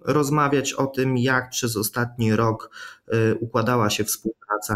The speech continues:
między tymi dwoma podmiotami. Ona była innowacyjna na skalę polską. Jakie są przyszłe plany, e,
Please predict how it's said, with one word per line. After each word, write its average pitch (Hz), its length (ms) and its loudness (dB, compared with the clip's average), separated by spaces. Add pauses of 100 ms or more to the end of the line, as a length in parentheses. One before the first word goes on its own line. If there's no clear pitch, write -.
(140)
między 101 200 -10
tymi 107 240 -2
dwoma 98 540 0 (100)
podmiotami. 104 1000 0
Ona 98 600 -4
była 98 220 0
innowacyjna 101 1000 0 (120)
na 95 220 0
skalę 95 400 0
polską. 107 680 -2 (360)
Jakie 170 300 0
są 120 300 0
przyszłe - 580 0
plany, 101 680 0 (420)
e, 92 40 0